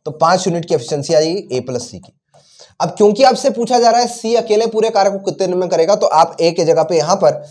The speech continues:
चार डाल सकते हैं, क्योंकि ए की एफिशिएंसी चार है, मतलब सी की एफिशिएंसी हो जाएगी एक यूनिट।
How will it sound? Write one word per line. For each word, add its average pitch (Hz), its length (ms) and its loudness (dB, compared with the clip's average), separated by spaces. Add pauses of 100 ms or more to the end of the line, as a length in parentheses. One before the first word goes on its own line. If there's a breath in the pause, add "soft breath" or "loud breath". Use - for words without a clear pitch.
चार 175 240 6
डाल 175 140 6
सकते 175 280 -8
हैं, 185 60 -6
क्योंकि 135 380 -8
ए 143 80 0
की 143 100 -8
एफिशिएंसी 120 360 -10
चार 156 300 2
है, 233 140 -2 (380 loud breath)
मतलब 120 160 -2
सी 170 200 -4
की 147 100 -2
एफिशिएंसी 131 360 -6
हो 127 60 -2
जाएगी 151 280 -4
एक 101 160 -12
यूनिट। 82 160 -20